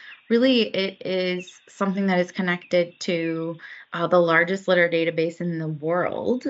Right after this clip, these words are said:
called tides, or Trash Information Database for Education and Solutions, and that's also managed by the Ocean Conservancy. Um, but there we have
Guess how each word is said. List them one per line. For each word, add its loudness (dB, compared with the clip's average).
called -6
tides, -4
or 4
Trash 0
Information -6
Database 0
for -2
Education -2
and -4
Solutions, -2
and -2
that's 2
also -2
managed -4
by 0
the -8
Ocean -8
Conservancy. -10
Um, 0
but 0
there 2
we -4
have -2